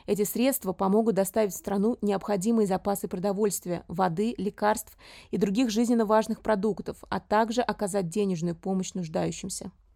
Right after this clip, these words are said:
Вечером четырнадцатого марта сотрудница Первого канала, редактор Марина Овсянникова, выбежала во время прямого эфира вечерних новостей в студию и выступила против войны.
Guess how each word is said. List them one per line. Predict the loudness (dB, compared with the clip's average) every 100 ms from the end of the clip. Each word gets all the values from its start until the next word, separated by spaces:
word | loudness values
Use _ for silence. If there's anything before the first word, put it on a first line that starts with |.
| _ _ _ _ -20 _ _ _ _ _ _ _ 0
Вечером | 2 4 4 2
четырнадцатого | 0 0 0 0 2
марта | 4 4 4 0
сотрудница | -2 0 2 2 0
Первого | 2 4 6 4
канала, | 2 2 2 2 0 -4 -8
редактор | -4 2 6 6 4 -2
Марина | 0 2 2 0
Овсянникова, | -2 0 0 0 -4 -6 -8 -12 -20 -4
выбежала | 0 2 2 4
во | 4 4
время | 4 2
прямого | 2 2 2 2 2
эфира | -2 -2 0
вечерних | 0 -2 -2 -2 -2
новостей | -4 -2 -4 -4 -6
в | -6
студию | -4 -2 -2 -4
и | -4 -4
выступила | -2 -4 -4 -4
против | -4 -4 -4 -6 -4
войны. | -2 -2 -4